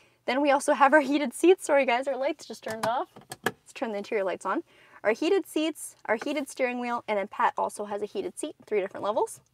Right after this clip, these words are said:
Turn that off for you, Pat. Here is our parking sensors, so if you want to quickly turn them off. And then our parking camera. So when I press this, it'll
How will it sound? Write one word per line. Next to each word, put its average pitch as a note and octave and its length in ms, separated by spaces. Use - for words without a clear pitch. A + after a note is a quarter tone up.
Turn G3 160
that G3 100
off G3+ 140
for - 80
you, G#3+ 100
Pat. C#4+ 260
Here B3+ 220
is A3+ 300
our G3+ 80
parking A#3 360
sensors, D#4 460
so A3+ 140
if G#3 80
you G#3+ 100
want F#3 140
to G3+ 40
quickly F#3+ 280
turn F#3+ 180
them G3 120
off. F#4 340
And A3 100
then G#3+ 120
our C4 80
parking C#4+ 340
camera. D#4 400
So - 160
when G#3+ 100
I G3+ 60
press A#3+ 260
this, - 420
it'll G3+ 220